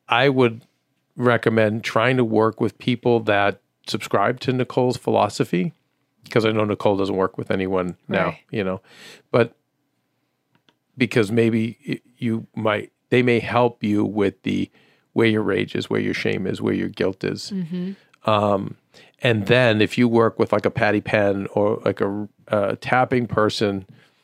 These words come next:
Speaker 1: um, that's really gifted at tapping and E M D R,
Speaker 2: Right.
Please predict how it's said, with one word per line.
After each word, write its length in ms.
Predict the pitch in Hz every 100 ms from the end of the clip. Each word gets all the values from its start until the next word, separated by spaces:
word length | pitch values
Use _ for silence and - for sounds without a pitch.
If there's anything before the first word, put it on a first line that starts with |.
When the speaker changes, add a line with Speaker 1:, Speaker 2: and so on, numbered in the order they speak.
| _ _
Speaker 1:
um, 500 | - 104 98 101 - - _
that's 220 | - 104
really 420 | 104 120 123 110 107
gifted 360 | 110 - 104
at 240 | 101 95 -
tapping 480 | 110 98 101 98
and 80 | 95
E 80 | 95
M 80 | 95
D 140 | 98
R, 300 | 113 117 101 - -
Speaker 2:
Right. 260 | 156 156